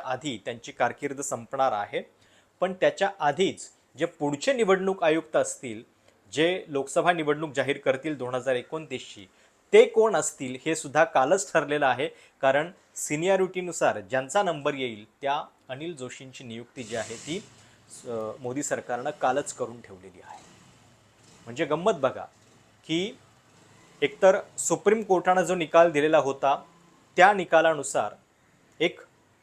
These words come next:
थोडंसं संतुलन आवश्यक होतं. सगळेच निर्णय एक्झिक्युटिव्ह बॉडीनं करू नयेत,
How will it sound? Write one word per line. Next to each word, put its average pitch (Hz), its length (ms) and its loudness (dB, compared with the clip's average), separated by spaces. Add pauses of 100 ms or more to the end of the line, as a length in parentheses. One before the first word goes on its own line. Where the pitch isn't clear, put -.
थोडंसं 165 280 -2
संतुलन 269 640 4 (180)
आवश्यक 175 480 0
होतं. - 260 -18 (640)
सगळेच 185 540 6
निर्णय 180 300 0
एक्झिक्युटिव्ह 165 640 -4
बॉडीनं 156 280 2
करू 151 280 -4
नयेत, 156 200 -2